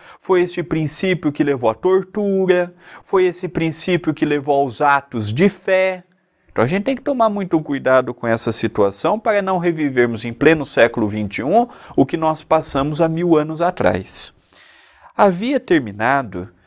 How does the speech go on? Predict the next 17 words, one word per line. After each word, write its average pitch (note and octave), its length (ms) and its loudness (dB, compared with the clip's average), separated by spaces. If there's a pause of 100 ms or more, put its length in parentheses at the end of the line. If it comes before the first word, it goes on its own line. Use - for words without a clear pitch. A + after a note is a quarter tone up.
(220)
em D3 160 2
mil G#3+ 320 0
duzentos A2+ 680 -2
e G2+ 80 2
vinte F2+ 300 -6
e B2 40 -8
nove, C3 480 -2 (420)
a G3 140 2
guerra D#3+ 480 0
contra C3+ 720 2 (160)
os B2 200 -2
hereges, G2+ 840 0 (160)
cujos A#3+ 500 -2
embates A2 840 0 (280)
atravessaram D3 1000 0
o G#2 60 -8
espaço E3 840 -2